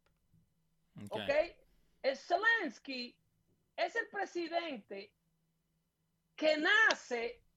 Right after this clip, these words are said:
Speaker 2: en un despertar del pueblo u-, ucraniano en unas elecciones libres para deshacerse del presidente títere del Partido Demócrata llamado Petro Potochenko, que puso Barack Obama ahí.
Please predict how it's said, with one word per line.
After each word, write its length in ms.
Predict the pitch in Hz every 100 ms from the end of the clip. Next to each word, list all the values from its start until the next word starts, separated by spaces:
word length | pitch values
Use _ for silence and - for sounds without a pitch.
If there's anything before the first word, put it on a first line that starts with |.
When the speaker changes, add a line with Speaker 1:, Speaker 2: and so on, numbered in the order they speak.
| _ -
Speaker 2:
en 240 | 294 294
un 180 | 427 381
despertar 1000 | 359 - - 285 247 - - 370 370 302
del 180 | 285 226
pueblo 400 | 285 330 320 285
u-, 280 | 269 - 269
ucraniano 800 | 269 240 254 277 240 202 190 - _ _ _ _ _ _ _ _ _ _
en 200 | 285 330
unas 260 | 415 415 403
elecciones 720 | 392 233 - 330 381 392 277
libres 640 | 285 349 359 247 220 226 - _ _ _ _ _ _ _
para 280 | - 294 302
deshacerse 880 | 311 294 277 - - 370 370 285 277
del 160 | 269 233
presidente 640 | 269 - 262 285 330 294
títere 400 | - 320 - 262
del 140 | 262 233
Partido 420 | 240 220 285 285
Demócrata 640 | 269 262 254 240 208 196 190
llamado 460 | 226 240 262 247 -
Petro 320 | 240 220 226
Potochenko, 680 | 214 208 - 175 160 -
que 120 | - 190
puso 280 | 202 202
Barack 280 | 190 185 190
Obama 320 | 180 170 160 143
ahí. 160 | 135